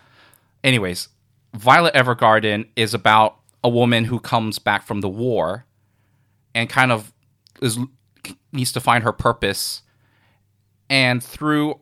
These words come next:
her superior's connections with a friend, she ends up joining a postal service, essentially going around the, the country,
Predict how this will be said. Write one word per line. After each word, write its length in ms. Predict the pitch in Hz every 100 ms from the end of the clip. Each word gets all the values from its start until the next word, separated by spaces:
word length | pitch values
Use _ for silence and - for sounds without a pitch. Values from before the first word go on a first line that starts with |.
| -
her 540 | - 139 135 120 104 _ _ _ _ _ _
superior's 1120 | - - 131 - 160 156 147 139 131 123 120 - _ _ _ _ _ _ _ _
connections 500 | - 131 131 - 123
with 180 | 123 113
a 40 | 117
friend, 540 | - 190 139 107 135 _ _ _ _
she 300 | - - 131
ends 200 | 131 131
up 160 | 131 117
joining 640 | 123 127 127 120 113 117 - _ _ _ 120
a 60 |
postal 360 | - 233 - 135
service, 580 | - 95 87 - - - _ _ _ -
essentially 640 | 123 147 135 160 131 127
going 380 | 117 131 123 123
around 580 | 117 117 113 113 113 - _ _
the, 320 | 110 113 104 -
the 80 | -
country, 580 | - 135 - 107 160